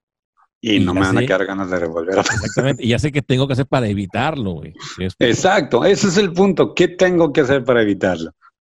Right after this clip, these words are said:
Speaker 1: Porque esa es la parte que tengo que aprender. Y eso nos pasa, te digo, a todas las edades, ¿no?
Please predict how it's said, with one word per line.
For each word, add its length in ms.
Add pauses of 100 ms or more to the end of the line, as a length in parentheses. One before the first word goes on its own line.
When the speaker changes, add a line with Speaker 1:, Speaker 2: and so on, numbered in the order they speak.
(220)
Speaker 1:
Porque 200
esa 100
es 80
la 100
parte 200
que 100
tengo 160
que 100
aprender. 400 (360)
Y 160
eso 160
nos 140
pasa, 200
te 80
digo, 320
a 140
todas 240
las 180
edades, 420
¿no? 240